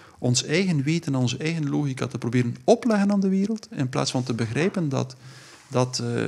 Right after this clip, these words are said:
dat de, de dingen en de, eh, eh, hun eigen wil hebben en hun eigen weten in zich dragen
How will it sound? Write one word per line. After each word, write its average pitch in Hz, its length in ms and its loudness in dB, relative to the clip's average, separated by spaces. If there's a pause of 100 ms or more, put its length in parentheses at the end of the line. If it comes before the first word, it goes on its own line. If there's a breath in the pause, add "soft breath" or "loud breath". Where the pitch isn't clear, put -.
dat 127 220 0
de, 120 340 2
de 120 120 2
dingen 170 300 4
en 135 140 2
de, 123 180 -2 (320)
eh, 120 180 -4
eh, 120 60 -4
hun 127 140 4
eigen 165 440 2 (260 loud breath)
wil 123 320 4
hebben 123 320 -4 (420 soft breath)
en 123 160 2
hun 127 160 4
eigen 180 340 2
weten 131 300 4
in 113 100 0
zich 120 180 -2
dragen 117 440 -4